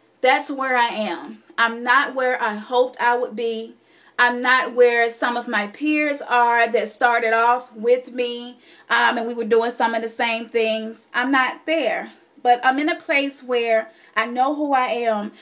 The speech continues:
I have the foundation that I need, and now I can build on it. I, I operate on a higher frequency. You know, <laughs> it's a funny thing. I hate to kind of rear off, but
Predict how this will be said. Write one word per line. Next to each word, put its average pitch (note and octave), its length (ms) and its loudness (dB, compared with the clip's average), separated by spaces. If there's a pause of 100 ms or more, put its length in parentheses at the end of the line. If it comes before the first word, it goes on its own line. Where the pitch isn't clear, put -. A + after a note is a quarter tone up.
I A3+ 80 0
have B3+ 180 -2
the A#3+ 80 -6
foundation C#4+ 600 -2
that B3 160 0
I A3 100 4
need, B3+ 340 -6
and A3+ 140 -4
now C4 200 2
I B3+ 120 -2
can A3+ 260 -10
build B3+ 380 0
on F#3+ 240 -6
it. - 180 -16 (300)
I, A#3+ 480 0
I C#4 160 2
operate D4 460 -4
on B3 180 -6
a A3+ 100 -8
higher C4+ 440 -2
frequency. D4+ 760 -6
You C4 120 -10
know, C4 160 -4
<laughs> - 40 -12
it's D#4+ 360 -2
a C4 100 -6
funny C#4 280 -2
thing. B3+ 280 -2
I A3+ 140 -2
hate B3 240 -4
to G3 240 -8 (600)
kind C4 240 -2
of G3+ 120 -6
rear B3 200 2
off, A#3+ 540 2
but A3 400 2